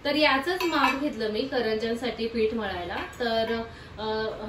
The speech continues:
हेच वाटी मी मैदा घेतला आणि थोडासा मी जास्त मैदा टाकला, का तर मग पीठ जे आहे, ते कमी पडू नये म्हणून. खूप वेळा काय होतं की करंज्यांचं एक तर सारण उरतं किंवा मग पीठ उरतं. तर माझं सारण पूर्णपणे संपलं आणि पीठ उरलं,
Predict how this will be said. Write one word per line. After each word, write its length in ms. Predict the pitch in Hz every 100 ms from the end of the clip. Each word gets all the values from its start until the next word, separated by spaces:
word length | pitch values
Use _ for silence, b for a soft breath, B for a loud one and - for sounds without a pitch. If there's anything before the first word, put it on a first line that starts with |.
| 220
हेच 300 | 254 277 294
वाटी 340 | 277 240 254
मी 140 | 240 254
मैदा 400 | 269 240 226 233
घेतला 300 | 269 - 202
आणि 140 | 226
थोडासा 520 | 247 269 269 277 294
मी 120 | 294 262
जास्त 400 | 254 233 - 277
मैदा 400 | 277 247 226 233
टाकला, 280 | 254 202 247 B B B -
का 120 | 226 220
तर 140 | 247 240
मग 260 | 233 233
पीठ 300 | - 247 214
जे 120 | 247
आहे, 200 | 226 226
ते 140 | 233 247
कमी 300 | 233 226 226
पडू 340 | 254 214 220
नये 220 | 226 208
म्हणून. 360 | 233 220 185 262 B B -
खूप 200 | 302 294
वेळा 200 | 320 320
काय 360 | 320 330 269 285
होतं 260 | - 214 247
की 480 | 349 - 254 240
करंज्यांचं 600 | 233 247 240 240 240 240
एक 220 | 247 247 247
तर 60 |
सारण 460 | 247 247 214 220 220
उरतं 340 | 208 214 208 214
किंवा 180 | 214 214
मग 160 | 277
पीठ 240 | 311 320 302
उरतं. 300 | 240 - - B B -
तर 80 | 226
माझं 260 | 240 240 269
सारण 440 | 294 240 240 269
पूर्णपणे 580 | 294 262 269 294 262 262
संपलं 420 | 294 247 226 233
आणि 180 | 240 269 277
पीठ 260 | 311 320 302
उरलं, 220 | 220